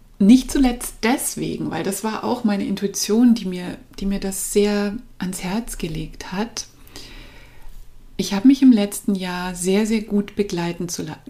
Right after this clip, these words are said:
begleiten lassen von Mentoren. Also ich investiere schon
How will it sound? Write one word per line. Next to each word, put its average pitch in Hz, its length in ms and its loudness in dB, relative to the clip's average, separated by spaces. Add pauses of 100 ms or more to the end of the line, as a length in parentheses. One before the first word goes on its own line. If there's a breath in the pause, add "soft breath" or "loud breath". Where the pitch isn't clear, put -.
(160)
begleiten 180 580 -4
lassen 185 640 -4
von 180 240 -4
Mentoren. 170 680 0 (240)
Also 170 180 -2
ich - 220 -4
investiere 170 440 -2
schon 147 280 -4